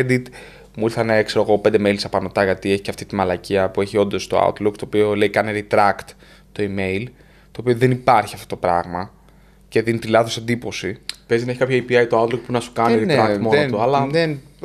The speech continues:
Speaker 1: ε, δίνει, πραγματικά δίνει λάθος εντύπωση αυτό το πράγμα και, μ, απλά σπαμαρίστηκα.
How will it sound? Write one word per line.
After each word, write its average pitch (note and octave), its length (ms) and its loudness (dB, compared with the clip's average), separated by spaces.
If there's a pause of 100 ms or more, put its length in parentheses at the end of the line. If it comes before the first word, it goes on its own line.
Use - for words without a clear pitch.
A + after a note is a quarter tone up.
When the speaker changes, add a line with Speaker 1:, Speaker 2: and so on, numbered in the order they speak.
(100)
Speaker 1:
ε, A#2+ 240 0
δίνει, C#3+ 260 0
πραγματικά C#3 480 2
δίνει G2+ 200 -4
λάθος E2+ 240 -4
εντύπωση F#2 340 -8 (220)
αυτό - 200 -10
το G#2+ 80 -6
πράγμα F#2+ 460 -2
και, C3+ 360 -4
μ, C3 380 -8 (960)
απλά A#2+ 560 4
σπαμαρίστηκα. A2 800 0